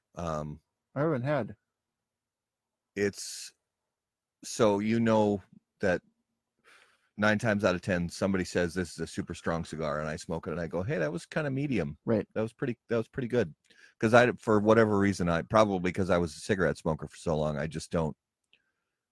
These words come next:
Speaker 1: really get hammered by the nicotine. Although s-, sometimes out of nowhere, for no reason whatsoever, a cigar will hit me and give me the meat sweats when it's a cigar that really shouldn't give me the meat sweats, but it's pretty rare.
Speaker 2: Mm-hmm.
Speaker 1: But this cigar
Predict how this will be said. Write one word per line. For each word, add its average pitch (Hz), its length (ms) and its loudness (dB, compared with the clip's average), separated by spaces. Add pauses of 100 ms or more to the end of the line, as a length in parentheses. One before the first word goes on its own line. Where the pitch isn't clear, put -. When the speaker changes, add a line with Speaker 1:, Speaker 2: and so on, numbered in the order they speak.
Speaker 1:
really 87 200 2
get 78 240 -2
hammered 82 380 -2
by 76 360 0 (240)
the 82 80 -4
nicotine. 80 460 -4
Although 101 260 4
s-, - 240 -4 (120)
sometimes 127 640 0
out 107 160 2
of 98 80 4
nowhere, 104 360 4
for 95 120 -6
no 92 440 2 (160)
reason 92 240 0
whatsoever, 87 500 2
a 80 60 -2
cigar 85 320 2
will 80 120 2
hit 80 180 -2
me 90 260 0 (360)
and 87 120 -2
give 90 140 2
me 92 100 4
the 80 80 -2
meat 90 200 -2
sweats - 560 -2
when 87 200 0
it's - 180 -4
a 82 60 -4
cigar 85 340 0
that 69 100 -2
really 85 220 0
shouldn't 90 380 -4
give 92 120 -2
me 98 80 -2
the 92 100 -2
meat 95 200 -2
sweats, 90 300 -2
but 87 100 -2
it's - 120 -10
pretty 98 260 -6
rare. 76 320 -2 (600)
Speaker 2:
Mm-hmm. 110 120 -16 (100)
Speaker 1:
But 101 120 2
this 143 160 8
cigar 101 480 6